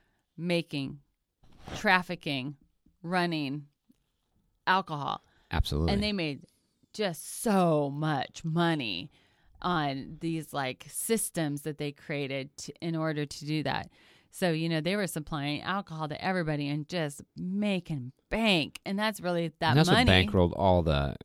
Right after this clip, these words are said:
Speaker 2: casinos. That's what, you know, later on did all of their other, like, high-end, high-expense crime stuff. It was all from the money they made during Prohibition.
Speaker 1: I was so surprised. I, I,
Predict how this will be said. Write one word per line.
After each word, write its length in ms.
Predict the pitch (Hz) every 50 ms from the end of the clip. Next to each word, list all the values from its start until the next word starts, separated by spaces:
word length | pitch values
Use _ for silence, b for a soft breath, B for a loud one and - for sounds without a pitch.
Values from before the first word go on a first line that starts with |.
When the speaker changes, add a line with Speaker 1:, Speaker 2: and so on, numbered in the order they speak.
| - -
Speaker 2:
casinos. 840 | - - - - - 110 110 113 107 101 98 95 90 90 87 82 78
That's 240 | - 87 85 - -
what, 160 | 85 73 52 - - - 58 52 - -
you 200 | - - 107 90
know, 120 | 78 62 - - - -
later 360 | 82 90 92 90 78 82 82
on 220 | 82 82 82 82 82
did 160 | 82 78 - -
all 380 | - 107 101 101 104 101 98 92
of 80 | 87 78
their 260 | 85 80 76 57 60
other, 400 | 92 95 90 87 80 78 71 - b b b b b b b b b
like, 160 | - 78 -
high-end, 640 | - - 95 92 90 87 87 87 87 87 87 85 85
high-expense 640 | 82 78 87 85 85 82 78 - - - 90 76 65
crime 360 | - - - 90 85 82 80
stuff. 320 | - - - 90 85 - - - -
It 80 | -
was 120 | 143 147 135
all 180 | 156 156 160
from 180 | 156 - 160 139
the 60 | 131
money 180 | 131 131 131 127
they 120 | 120 120
made 200 | 117 120 120 117
during 200 | 104 107 107 104
Prohibition. 600 | 98 - 113 110 101 95 127 131 - - - - - _ _ _ -
Speaker 1:
I 140 | - 320 349
was 120 | 349 302 -
so 120 | 311 311
surprised. 400 | 285 - 269 - 330 302 254 -
I, 240 | - 233 240 - - _ _ _
I, 140 | - 233 233